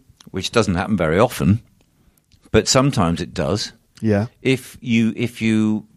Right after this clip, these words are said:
Speaker 1: play a defensive shot, the ball spins off your bat and spins back towards the wicket. It's fizzing towards the,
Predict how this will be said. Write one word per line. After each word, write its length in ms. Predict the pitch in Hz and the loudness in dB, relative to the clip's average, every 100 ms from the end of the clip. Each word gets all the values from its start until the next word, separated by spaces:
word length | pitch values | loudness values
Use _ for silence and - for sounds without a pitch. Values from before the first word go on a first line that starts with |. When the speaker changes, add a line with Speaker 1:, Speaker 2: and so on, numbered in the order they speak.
| - - | -20 -4
Speaker 1:
play 160 | 135 | 0
a 20 | 117 | 0
defensive 500 | 110 120 110 - 95 | 2 0 2 -2 -2
shot, 360 | - 123 90 | 0 0 0
the 80 | 98 | -2
ball 200 | 87 113 | -2 0
spins 760 | - - - - 147 131 120 107 | 0 0 -2 -2 0 2 2 2
off 200 | 113 - | -2 -2
your 80 | 113 | -4
bat 180 | 113 - | -2 -4
and 100 | - | -6
spins 360 | - 135 123 | 0 2 2
back 240 | 98 117 - | 2 -2 -2
towards 240 | 117 107 | -2 0
the 60 | 104 | -2
wicket. 280 | 113 - | -4 -4
It's 180 | - - | -6 -8
fizzing 380 | - 147 113 113 | -2 2 4 4
towards 380 | 104 117 110 78 | 4 2 2 2
the, 200 | 92 | 0